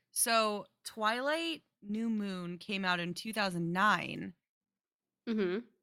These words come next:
Speaker 1: The book Eclipse was released in two thousand seven. And then the Eclipse
Speaker 2: Yeah.
Speaker 1: movie was in two thousand ten.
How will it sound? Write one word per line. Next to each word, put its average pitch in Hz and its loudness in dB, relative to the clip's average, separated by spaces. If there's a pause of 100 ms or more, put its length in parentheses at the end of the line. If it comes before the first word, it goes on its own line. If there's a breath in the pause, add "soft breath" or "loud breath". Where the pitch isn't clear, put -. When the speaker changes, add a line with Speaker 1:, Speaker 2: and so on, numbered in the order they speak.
(180)
Speaker 1:
The 202 -2
book 185 0
Eclipse 233 0
was 180 -2
released 175 0
in 170 2
two 185 -2
thousand 160 2
seven. - 2 (760)
And 196 0
then 190 4
the 185 2
Eclipse 196 2
Speaker 2:
Yeah. 208 4
Speaker 1:
movie 233 4
was 214 2
in 196 2
two 208 0
thousand 165 0
ten. 185 2